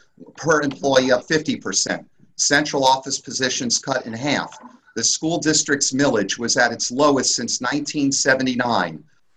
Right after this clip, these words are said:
Facilities. Every District three school has had significant facility upgrades.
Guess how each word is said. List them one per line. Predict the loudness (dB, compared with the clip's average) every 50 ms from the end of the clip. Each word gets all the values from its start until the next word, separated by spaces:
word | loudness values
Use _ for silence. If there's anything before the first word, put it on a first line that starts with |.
| _ _
Facilities. | -4 0 0 2 2 2 2 2 2 2 0 -2 -4 -4 -4 -4 -6 -6 -6 _ _ _ _ 0
Every | 2 2 2 2 -2 -4
District | -2 0 0 2 2 2 0 -2 -4 -6 -6
three | -2 0 0 2
school | 2 0 0 0 0 0 0 0
has | 0 -2 0
had | 0 0 0 0
significant | -2 -4 -4 -4 -6 -4 -4 -4 -4 -2 -4 -4 -4
facility | -2 -2 -2 0 0 -2 -4 -4 -2 -2
upgrades. | -2 -2 -4 -4 -4 -2 -2 -2 -2 -4 -4 -6 -6